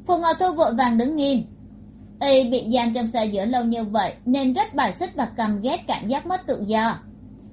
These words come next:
Phù Ngọc Thu thấy Tuyên Tôn nằm xuống như muốn ngủ thì ngoan ngoãn rút bên gối, đạp chân cuộn khăn trải giường mềm mại thành cái tổ bé bé rồi chui vào trong.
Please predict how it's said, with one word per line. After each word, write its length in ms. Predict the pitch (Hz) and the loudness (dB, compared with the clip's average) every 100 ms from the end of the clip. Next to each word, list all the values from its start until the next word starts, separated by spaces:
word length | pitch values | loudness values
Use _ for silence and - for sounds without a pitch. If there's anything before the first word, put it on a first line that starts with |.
| - - | -20 -4
Phù 120 | 339 311 | 4 4
Ngọc 220 | 302 254 - | 4 0 0
Thu 360 | 277 254 240 233 | 2 4 4 2
thấy 160 | 220 | 0
Tuyên 280 | 220 285 240 | 0 -2 0
Tôn 180 | 247 233 | 0 0
nằm 180 | 220 175 | 0 -4
xuống 500 | - 208 190 254 359 | -4 -2 0 -2 0
như 200 | 240 247 | 0 4
muốn 300 | 226 202 269 | 2 4 2
ngủ 300 | 254 123 233 - - - | 2 0 -4 -4 -18 -6
thì 200 | 320 294 | 0 0
ngoan 220 | 285 294 277 | 2 2 0
ngoãn 200 | 262 226 | 0 -2
rút 180 | 349 | -4
bên 240 | 262 254 233 | -2 0 2
gối, 300 | 220 208 320 - - - - | 2 2 0 -8 -20 -12 2
đạp 180 | 294 254 | 2 2
chân 340 | 311 302 285 269 | 0 2 2 0
cuộn 240 | 277 233 | 0 -2
khăn 200 | 262 269 | 0 0
trải 200 | 247 - | 0 0
giường 220 | 269 277 | 0 2
mềm 260 | 247 220 208 | 4 2 2
mại 220 | 220 208 - | 2 0 -4
thành 240 | 247 202 185 | -2 -2 -2
cái 100 | 262 | -4
tổ 180 | 208 | -4
bé 180 | - 233 | 0 0
bé 360 | 220 208 208 - | 0 -2 -2 -6
rồi 440 | 240 254 262 254 226 | -6 0 2 4 2
chui 180 | 277 339 | -2 -4
vào 180 | 269 214 | 0 -2
trong. 340 | 214 240 247 | 0 0 0